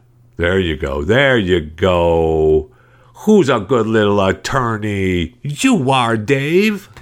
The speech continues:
I know it's Fat Pile Friday, and I've got headlines galore that we'll get to, you know, stories that we didn't get to during the week, stuff that's been just,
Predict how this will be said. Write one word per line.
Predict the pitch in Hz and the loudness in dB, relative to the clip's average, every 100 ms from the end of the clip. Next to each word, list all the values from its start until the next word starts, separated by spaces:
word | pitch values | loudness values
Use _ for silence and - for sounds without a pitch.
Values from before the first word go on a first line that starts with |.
| - _ _ _ _ | -20 _ _ _ _
I | 131 | -2
know | 151 | 0
it's | 143 | 0
Fat | - 139 | 0 -2
Pile | 139 127 | 0 -2
Friday, | - 131 131 135 | 0 2 2 2
and | 120 104 | 2 0
I've | 95 | 2
got | 104 98 | 2 2
headlines | - 139 131 135 131 120 101 | 0 -2 0 0 0 -2 -2
galore | 113 107 120 120 117 | 0 4 4 4 4
that | 110 107 | 2 2
we'll | 104 | 2
get | 113 117 | 2 -2
to, | 117 113 | 0 2
you | 110 | 2
know, | 104 104 | 2 0
stories | - 120 117 104 | 0 0 0 0
that | 113 | 2
we | 98 | 2
didn't | 98 95 | 2 -2
get | 92 117 - | -2 -2 0
to | 117 | 0
during | 101 104 98 | 2 0 0
the | 90 | 0
week, | 90 131 135 131 123 - - - - | 0 2 4 2 0 -14 -20 -20 -16
stuff | - 165 135 | -4 -2 0
that's | 135 113 | -2 -4
been | - 120 107 113 - - | -2 -4 -4 -10 -8 -2
just, | 123 - - | 0 -2 -4